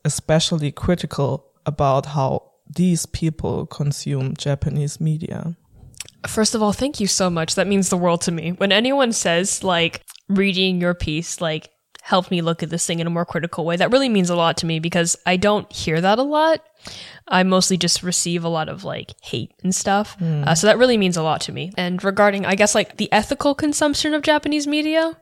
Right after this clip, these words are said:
Speaker 2: I think in that way it's important to be knowledgeable of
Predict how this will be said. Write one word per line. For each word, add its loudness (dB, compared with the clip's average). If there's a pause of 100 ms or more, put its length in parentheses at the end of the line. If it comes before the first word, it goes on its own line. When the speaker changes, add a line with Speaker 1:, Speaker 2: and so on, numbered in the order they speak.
(420)
Speaker 2:
I 0
think 0
in 2
that 4
way 2
it's -4
important -2
to -4
be -4
knowledgeable 0 (540)
of 2